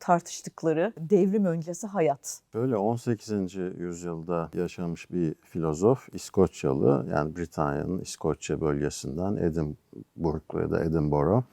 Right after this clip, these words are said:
Speaker 2: Tabii o dönemde bin yedi yüz seksen dokuz Fransız devrimi öncesinde çok büyük baskılar var. Özellikle, e, Fransa'da var ama Britanya'da da var tabii aynı baskılar. Hatta kendisi hem Edinburgh Üniversitesi'ne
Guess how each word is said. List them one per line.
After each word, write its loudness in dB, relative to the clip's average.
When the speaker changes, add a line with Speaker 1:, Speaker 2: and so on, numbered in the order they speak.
Speaker 2:
Tabii -12
o -8
dönemde -4
bin -8
yedi 2
yüz -8
seksen 0
dokuz -2
Fransız 0
devrimi 0
öncesinde 0
çok -2
büyük -4
baskılar 6
var. 0
Özellikle, -2
e, -4
Fransa'da -4
var -4
ama -4
Britanya'da -2
da -4
var -2
tabii -10
aynı -4
baskılar. -2
Hatta -6
kendisi -2
hem 0
Edinburgh 0
Üniversitesi'ne -6